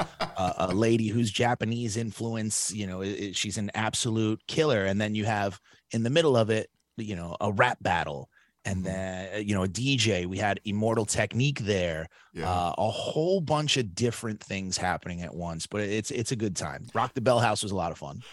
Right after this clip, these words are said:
Speaker 1: And you've been doing this for how long now?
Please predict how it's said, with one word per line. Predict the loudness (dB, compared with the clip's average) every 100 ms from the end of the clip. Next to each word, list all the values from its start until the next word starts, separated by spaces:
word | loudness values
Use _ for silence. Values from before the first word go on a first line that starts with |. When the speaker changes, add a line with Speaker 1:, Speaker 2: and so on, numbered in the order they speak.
| -16 -4
Speaker 1:
And | -2 0
you've | -2 0
been | 0 2 0
doing | 2 4 6 6 6 4
this | 4 0 2 -2
for | -4 -2 0 2 2 0
how | 0 -2
long | -2 -4
now? | -4 -6